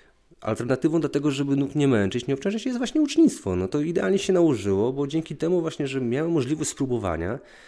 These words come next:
no idealnie mi to pasuje, tak? No bo nie obciążam w zasadzie nóg,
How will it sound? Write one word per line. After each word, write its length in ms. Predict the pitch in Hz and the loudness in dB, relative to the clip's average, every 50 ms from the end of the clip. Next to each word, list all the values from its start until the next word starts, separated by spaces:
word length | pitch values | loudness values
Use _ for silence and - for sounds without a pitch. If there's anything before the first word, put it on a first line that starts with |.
| - - _ _ _ _ _ _ _ | -20 -20 _ _ _ _ _ _ _
no 140 | - 160 185 | -2 -2 -2
idealnie 640 | - - 190 180 196 190 - 127 117 120 135 151 170 | 0 -2 -4 -2 -2 0 2 2 2 2 2 2 0
mi 100 | 185 180 | 0 0
to 100 | - 165 | -2 -4
pasuje, 440 | 196 214 196 - - 220 185 139 | -2 -4 -6 -4 -2 2 2 2
tak? 220 | 139 - 147 - - | 2 0 -4 -4 -4
No 80 | 160 | -4
bo 260 | 147 151 156 147 - - | -2 0 0 0 0 0
nie 160 | 160 160 151 | 0 0 0
obciążam 460 | 147 147 - 170 165 160 160 160 151 | 0 -2 -2 -2 -2 0 -2 -2 -4
w 20 | |
zasadzie 640 | 139 143 139 - - 143 143 135 135 143 143 143 135 - - 123 | -4 -4 -6 -4 -4 -4 -4 -4 -4 -2 -2 -2 -2 -2 -4 -2
nóg, 500 | 131 123 113 104 98 107 - - - - | 0 0 0 0 0 -2 -4 -6 -12 -20